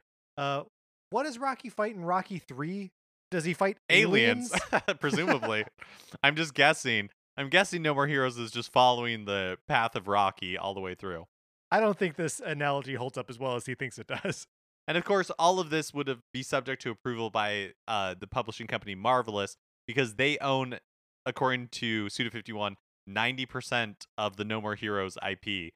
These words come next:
Speaker 2: So, um, it kind of seems like they're the ones who are calling the shots.
Speaker 1: They let him hang on to that ten percent, though, for some reason.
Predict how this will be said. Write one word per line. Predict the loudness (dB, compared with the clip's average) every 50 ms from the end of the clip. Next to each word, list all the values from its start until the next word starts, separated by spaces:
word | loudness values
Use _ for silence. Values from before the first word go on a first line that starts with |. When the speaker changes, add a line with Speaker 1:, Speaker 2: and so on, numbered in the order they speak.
| _ _ _ _ _ _ -16
Speaker 2:
So, | -6 -2 0 2 2 2 2 0 0 -2 -4 -4 -6 -6 -4
um, | -4 -2 -2 -2 -4 -6
it | -10 -16 -8 0
kind | 2 2 2 0
of | -4 -10 -16
seems | -12 -10 -8 -6 -2
like | -2 -2 -2 0
they're | -2 0 0 0
the | 0 0
ones | 0 0 -2 -2 -4 -10 -6
who | -4 -4
are | -4 -2
calling | -2 -2 -4 -4 -4 -8
the | -10
shots. | -10 -10 -10 -10 -12 -14 -18 -20 -20 _ _ _ _ _ _ _ _ _ _ _ _ _ _ _ -8
Speaker 1:
They | -8
let | -4 -4 -2 -2
him | -2 0 0
hang | 0 -2 0
on | -2 -4 -4
to | -4
that | -4 -6 -6 -6
ten | -4 -6 -4 -4
percent, | -4 -6 -4 -4 -6 -6 -6 -4
though, | -4 -4 -4
for | -6 -8
some | -8 -6 -6 -6
reason. | -6 -6 -4 -6 -6